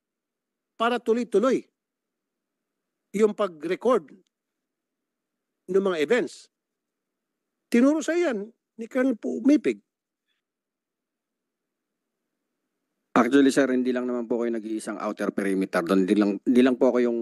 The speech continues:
Speaker 1: Hindi nga kasi ikaw ang na-assign na sumuot ng body worn camera. Tama? Ikaw ang nan-designate eh. Yung mga kasama mo, wala eh. Zero. Ikaw lang bukod tangi. Right? And you know that?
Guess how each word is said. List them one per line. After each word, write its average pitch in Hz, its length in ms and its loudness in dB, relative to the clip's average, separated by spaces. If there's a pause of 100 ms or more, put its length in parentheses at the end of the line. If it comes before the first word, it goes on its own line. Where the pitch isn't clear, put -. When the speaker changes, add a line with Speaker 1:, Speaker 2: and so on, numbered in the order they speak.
(160)
Speaker 1:
Hindi 220 480 -4
nga 220 80 -2
kasi 214 320 0
ikaw 208 240 2
ang 196 140 0
na-assign 170 800 0 (160)
na 170 160 -10
sumuot 175 400 -6
ng 165 160 2
body 160 240 2
worn 151 240 2
camera. 143 560 0 (400)
Tama? 160 400 -2
Ikaw - 400 -6
ang 208 80 2
nan-designate 214 800 0
eh. 107 60 -12 (500)
Yung 196 160 2
mga 208 160 -2
kasama 208 240 2
mo, 220 160 2
wala 190 320 -2
eh. 127 80 -10
Zero. 180 640 -2 (400)
Ikaw 180 240 -2
lang 185 240 0
bukod 165 240 -10
tangi. 151 480 0 (160)
Right? 175 320 -2 (240)
And 180 80 -6
you 214 80 0
know 247 160 2
that? 147 240 -6